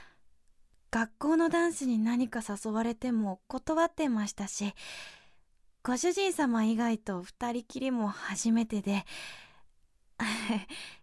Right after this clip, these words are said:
緊張してます。してますけど、ご主人様に言われたことだから、ちゃんと守らないと。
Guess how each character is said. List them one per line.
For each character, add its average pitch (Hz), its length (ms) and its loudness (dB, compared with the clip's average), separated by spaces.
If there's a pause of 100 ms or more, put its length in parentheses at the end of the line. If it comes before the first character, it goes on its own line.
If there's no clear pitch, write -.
(260)
緊 277 320 2
張 277 400 0
し - 260 -6
て 262 260 0
ま 240 280 0
す。 - 160 -4 (1600)
し - 180 0
て 381 140 -4
ま 403 180 2
す - 120 -12
け 285 140 -4
ど、 233 240 -2 (1400)
ご 262 140 -4
主 311 160 2
人 320 220 4
様 226 320 0
に 214 160 4
言 202 100 2
わ 214 100 4
れ 226 120 0
た 240 160 -4
こ 254 120 -6
と 277 160 -2
だ 247 140 -2
か 208 140 -4
ら、 190 180 -4 (880)
ち - 120 -4
ゃ 233 80 0
ん 233 40 -6
と 254 220 0
守 226 360 2
ら 262 80 2
な 247 120 0
い 220 80 -2
と。 - 120 -12